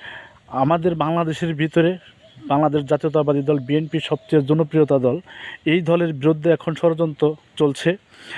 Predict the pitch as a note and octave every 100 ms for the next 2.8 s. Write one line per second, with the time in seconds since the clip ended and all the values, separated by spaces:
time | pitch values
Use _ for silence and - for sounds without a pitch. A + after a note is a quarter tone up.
0 | - - D#3 E3 - E3 - D#3 D#3+ -
1 | E3 F#3 E3 D#3+ D3 C3 B2+ F3 G#3 -
2 | - - - C3+ D3 D#3+ E3